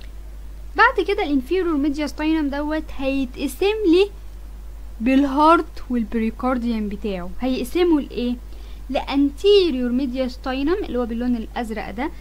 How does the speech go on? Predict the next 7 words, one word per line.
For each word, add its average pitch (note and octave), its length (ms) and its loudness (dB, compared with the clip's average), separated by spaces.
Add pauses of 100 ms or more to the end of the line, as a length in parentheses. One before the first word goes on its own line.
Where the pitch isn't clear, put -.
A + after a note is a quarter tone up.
(140)
ده B3 80 0
اللي C4+ 120 0
بيبقى B3 220 -4
موجود A#3 560 -4
قدام C#4+ 600 2
الهارت B3+ 500 0
والبريكارديوم. A3+ 840 -2